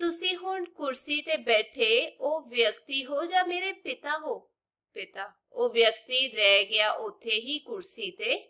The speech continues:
ਮੈਂ ਤੇਰਾ ਪਿਤਾ, ਤੇਰੇ ਨਾਲ ਗੱਲ ਕਰ ਰਿਹਾ ਹਾਂ ਕਿ ਇਹ ਸਾਰਾ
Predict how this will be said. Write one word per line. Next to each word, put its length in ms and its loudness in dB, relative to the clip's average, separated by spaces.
ਮੈਂ 180 4
ਤੇਰਾ 340 6
ਪਿਤਾ, 420 -2
ਤੇਰੇ 360 2
ਨਾਲ 300 0
ਗੱਲ 300 2
ਕਰ 300 -2
ਰਿਹਾ 380 -8
ਹਾਂ 280 0
ਕਿ 100 -2
ਇਹ 320 6
ਸਾਰਾ 420 4